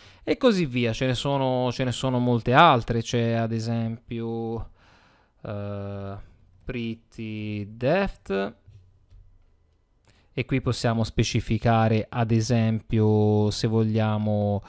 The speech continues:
una falsa schermata per Facebook, per LinkedIn, quindi ad esempio Facebook, eh, alcune funzionano, non tutte funzioneranno,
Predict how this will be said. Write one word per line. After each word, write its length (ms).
una 240
falsa 320
schermata 560
per 160
Facebook, 800
per 200
LinkedIn, 1200
quindi 200
ad 100
esempio 380
Facebook, 760
eh, 240
alcune 580
funzionano, 800
non 240
tutte 260
funzioneranno, 1120